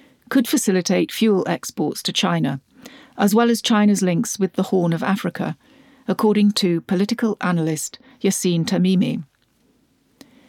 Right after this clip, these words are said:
Aden, the biggest of these ports, could eventually join China's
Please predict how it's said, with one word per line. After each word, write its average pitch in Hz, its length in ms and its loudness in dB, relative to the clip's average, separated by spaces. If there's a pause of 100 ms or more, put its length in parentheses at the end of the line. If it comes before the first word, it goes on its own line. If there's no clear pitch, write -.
(300)
Aden, 208 420 4
the 175 80 -2
biggest 226 380 0
of - 80 -6
these 151 180 -4
ports, - 400 -6
could - 260 0
eventually 175 520 0
join 185 440 2
China's 185 560 0